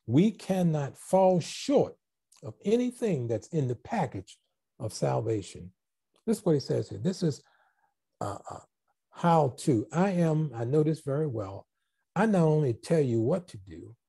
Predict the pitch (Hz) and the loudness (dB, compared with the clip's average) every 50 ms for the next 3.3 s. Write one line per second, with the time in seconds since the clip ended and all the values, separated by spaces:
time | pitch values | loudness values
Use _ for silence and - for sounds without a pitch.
0 | _ _ _ _ _ _ _ - 127 113 113 170 185 208 196 165 135 113 127 139 | _ _ _ _ _ _ _ -4 -2 0 2 2 4 4 4 4 2 2 4 4
1 | 143 143 135 139 127 127 123 123 120 110 107 95 92 95 - - 156 147 135 127 | 4 4 4 2 0 0 0 -2 -2 -6 -8 -8 -10 -10 -8 -4 -2 0 0 -2
2 | 123 - _ - - - 139 120 113 107 - _ _ _ _ _ - - 127 113 | -2 -6 _ -12 -4 -2 -2 -2 -2 -4 -8 _ _ _ _ _ 2 2 2 2
3 | - - - 85 90 | 2 -6 -16 -16 -18